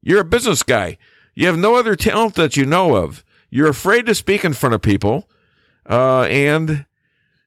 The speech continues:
but you do probably have some writing abil-,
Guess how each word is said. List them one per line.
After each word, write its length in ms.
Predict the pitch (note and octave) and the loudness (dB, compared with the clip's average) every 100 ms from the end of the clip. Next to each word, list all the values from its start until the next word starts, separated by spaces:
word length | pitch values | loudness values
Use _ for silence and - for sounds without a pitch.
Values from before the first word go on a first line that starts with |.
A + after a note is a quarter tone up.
| _ - | _ -6
but 160 | - | -2
you 80 | B3 | 0
do 360 | G#3+ C4+ A#3+ D#3+ _ - | 0 0 -2 -6 _ 0
probably 480 | A3+ B3+ G3 E3+ | 2 2 2 2
have 120 | E3 F3 | 2 0
some 200 | F#3 F#3+ | -2 0
writing 280 | A#3+ B3 | 0 0
abil-, 380 | C3 G2 E2+ D2+ | 0 0 -2 -6